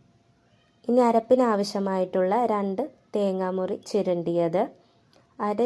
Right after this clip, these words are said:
ടേബിൾ സ്പൂൺ കുരുമുളക് പൊടി, മൂന്ന് ടേബിൾ സ്പൂൺ കാശ്മീരി ചില്ലി പൗഡർ, അര ടേബിൾ സ്പൂൺ മഞ്ഞൾപ്പൊടി എന്നിവയാണ് ഇതിനു വേണ്ട ഇൻഗ്രീഡിയൻസ്. ഇനി ഒരു ഡ്രൈ പാൻ എടുത്തിട്ട് അതിൽ നന്നായിട്ട് പീര വറുത്തെടുക്കുക. നല്ല ക്രിസ്പി ആയിട്ടുണ്ട് ഇപ്പോൾ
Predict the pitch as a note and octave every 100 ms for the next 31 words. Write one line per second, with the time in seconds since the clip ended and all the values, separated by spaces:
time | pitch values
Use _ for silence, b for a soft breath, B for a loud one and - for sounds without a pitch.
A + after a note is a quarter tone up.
0 | A#3+ A3 F#3 F#3 F3+ - G3+ D4+ - _
1 | _ _ _ G#3 G3 F#3+ F#3 F3+ F3+ F3+
2 | F#3 C#4 - G3 G3 A3+ A#3 G3+ F3+ F3+
3 | F3 - G3 C4+ - _ G#3 G3 F#3 G3
4 | G3+ G#3+ G#3 F#3 F3+ F3 E3+ F#3 - G3+
5 | G3 G#3+ G#3+ F#3+ F3 F3 - G3 A3+ A3
6 | F3 F3 E3+ E3+ E3 - F#3+ F#3+ F#3 G3
7 | F#3 F3+ F#3 F3+ F3 F3+ F3+ D#3+ E3 E3
8 | E3+ E3 F#3 B3+ B B A#3 A#3+ B3+ A#3+
9 | A#3 A3+ A3 A3 A3+ G3+ F3+ F3 E3+ E3+
10 | A3+ A3 F#3 F#3 C4 B B B G#3 G#3+
11 | G#3+ G3+ F#3 F3+ A3 C#4 B B _ -
12 | G3+ F#3+ G3 A#3 G#3 F#3 F#3 F#3 F3 -
13 | F3+ B3+ - _ A3 A3+ A#3 A#3 A#3 -
14 | A#3 G#3 F#3+ F3+ F3+ F3 F3 F3 F3+